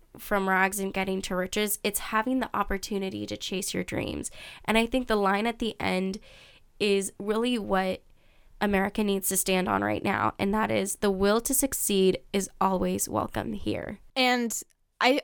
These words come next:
Speaker 2: I was talking to my family about this as well. It's so interesting that it was a lumber company that did this ad as well, because when you think about it, there are a lot of people who are in that industry that are of Latino descent.
Speaker 1: Mm-hmm. Oh, yeah. And what's interesting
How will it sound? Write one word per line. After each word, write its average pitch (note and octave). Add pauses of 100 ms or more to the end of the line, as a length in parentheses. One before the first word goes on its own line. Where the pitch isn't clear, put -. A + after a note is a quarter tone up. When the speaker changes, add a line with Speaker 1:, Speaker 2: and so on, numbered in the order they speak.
(280)
Speaker 2:
I A3+
was C#4
talking C4+
to E4
my A3+
family F#3
about E3
this -
as E3
well. F3 (180)
It's - (380)
so B3
interesting A3
that F#3
it E3+
was F#3
a F3+
lumber E3+
company E3
that D#3
did E3+
this E3
ad D3+
as -
well, -
because F#3+
when F#3
you F3+
think C4
about A3+
it, G3+
there G#3
are A#3+
a C4
lot G#3
of F#3
people F3+
who F3
are F3+
in F3+
that D#3+
industry A#3
that F3+
are A3+
of F3+
Latino -
descent. -
Speaker 1:
Mm-hmm. A#3 (500)
Oh, C4
yeah. -
And A3+ (720)
what's C4+
interesting B3